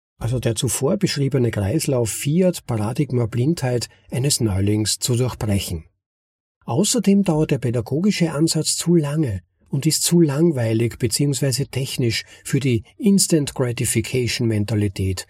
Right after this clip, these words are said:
von Fiat. Was wir brauchen, ist eine andere, halbbewusste Kraft,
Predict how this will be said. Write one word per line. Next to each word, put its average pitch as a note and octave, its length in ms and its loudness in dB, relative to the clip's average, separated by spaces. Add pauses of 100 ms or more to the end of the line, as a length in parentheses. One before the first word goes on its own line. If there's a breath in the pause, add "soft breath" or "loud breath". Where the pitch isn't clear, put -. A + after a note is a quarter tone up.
von G2+ 220 -4
Fiat. F2+ 560 -4 (500)
Was B2+ 220 0
wir D#3 80 4
brauchen, A3 480 -2
ist F#3+ 160 2
eine F3 260 4
andere, B2+ 580 0
halbbewusste A#2 680 0
Kraft, - 460 -4